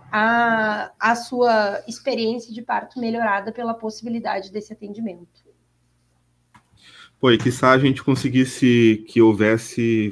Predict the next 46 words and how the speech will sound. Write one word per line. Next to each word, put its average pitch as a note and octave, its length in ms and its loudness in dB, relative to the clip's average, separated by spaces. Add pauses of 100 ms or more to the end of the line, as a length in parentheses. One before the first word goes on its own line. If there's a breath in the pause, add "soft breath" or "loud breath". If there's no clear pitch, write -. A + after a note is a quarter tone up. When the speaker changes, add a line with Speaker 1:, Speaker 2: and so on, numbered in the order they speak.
Speaker 2:
financiamento, A2 760 0
né, G#2+ 240 0
que, - 100 -14
né, F#2+ 180 -10 (400)
vindo A2+ 320 -2
diretamente A2 480 0
do D3 140 2
sus, B2 460 0
do - 80 -16
poder G#2+ 260 -2
público, A2+ 320 -4
do G#2 80 -8
que - 80 -20
fosse A2+ 320 0
pra, A2 180 -4
pra - 220 -4
execução A2 320 -2
desse A2 140 -4
serviço, G#2 420 -4
né? G2 100 -4 (300 loud breath)
Porque - 140 -8
eu A#2+ 40 -2
fico A#2 120 -6
pensando, B2 360 0
por A#2+ 120 2
exemplo, A#2 260 0
na A#2+ 100 0
justiça, A#2+ 400 -4
tu A2 60 -18
tens C3 160 -2
advogados B2+ 340 -2
ativos, C3+ 720 -4 (140)
né, A#2 260 -6
que - 120 -18
fazem G#2+ 280 0
um A2 60 -2
atendimento, A2 640 -4
mas G#2+ 140 -4
esses - 100 -12
advogados, A2+ 480 0
por - 80 -14
mais G3 120 -6
que F3+ 60 -12
ganhem D#3 160 2
uma B2+ 140 0
merreca, A#2 420 -4